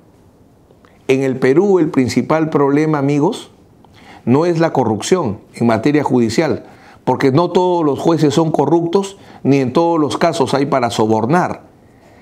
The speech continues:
El problema de la justicia fundamentalmente es de independencia y de imparcialidad. Los jueces en la mayoría de casos no pueden garantizar independencia,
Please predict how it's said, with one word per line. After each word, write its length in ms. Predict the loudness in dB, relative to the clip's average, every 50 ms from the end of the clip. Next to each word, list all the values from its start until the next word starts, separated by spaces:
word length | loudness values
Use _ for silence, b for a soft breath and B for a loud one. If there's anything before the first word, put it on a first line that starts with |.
| B B B -2
El 140 | -2 0 2
problema 420 | 0 0 2 2 0 0 0 -2
de 80 | 0 -2
la 80 | -2 -4
justicia 540 | -4 -4 -6 -2 0 0 0 0 -2 -2
fundamentalmente 920 | -2 -2 -2 -2 0 0 -2 -2 -2 0 -2 0 0 0 -2 -2 0 0
es 100 | 0 2
de 120 | 2 0 0
independencia 1080 | 2 0 0 0 0 0 -2 -2 0 2 2 2 2 0 -2 -2 -2 -2 -2 -2 -4 -2
y 120 | -2 0
de 120 | 2 0 0
imparcialidad. 960 | 0 -2 -2 -2 -4 -4 -2 -4 -2 -2 0 0 0 0 0 -2 -4 -8 -12 -20 -20 -20 B B B B B B B B B
Los 280 | 0 0 2 2 0 0
jueces 440 | 2 4 4 4 4 2 0 2 0
en 240 | 0 2 2 2
la 120 | 2 2 2
mayoría 480 | 0 0 2 2 2 2 2 0 0
de 160 | 0 -2 0 0
casos 500 | -2 -2 0 0 -2 -2 -4 -6 -14 B B B B B
no 300 | 2 2 2 2 0 2
pueden 340 | 2 2 2 2 2 0 0
garantizar 720 | 0 0 0 0 -2 -4 -4 -2 -4 0 0 0 0 2
independencia, 1040 | 0 2 2 0 2 2 0 0 2 2 2 2 2 2 2 0 0 0 -2 -6